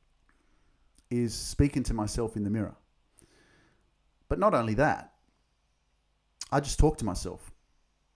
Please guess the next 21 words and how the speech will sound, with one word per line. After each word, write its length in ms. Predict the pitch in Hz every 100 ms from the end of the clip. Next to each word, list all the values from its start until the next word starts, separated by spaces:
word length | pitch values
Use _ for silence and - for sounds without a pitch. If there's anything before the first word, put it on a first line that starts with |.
| _ _ _ _ _ _ _ _ _ _ _ _ _ -
I 80 | 117
know 160 | 143
I'm 140 | 131 117
on 100 | 110
camera 320 | - 120 107
now, 440 | 123 139 113 123 - _ _ _ _ _ _ _ _ _ _ _ _ _ _ _
but 340 | 107 123 127 - 127
even 300 | 131 131 131
when 120 | 131
I 60 |
go 180 | 127 131
outside, 500 | 127 - 165 151 104 - _ _ _ _ _ _ _ _ _ _ _ _ _ -
I 120 | 110
have 160 | 131 -
conversations 680 | 143 135 - 180 - 127
with 140 | 120 -
myself. 600 | 110 - 139 - - - - - - _ _ _ _ _ _ _ _ _ _ _ _ _ _ _ _ _ _ _ _ -
I 60 | 117
reason 440 | 113 202 190 120
with 140 | 107 107
myself. 580 | 101 - 120 - -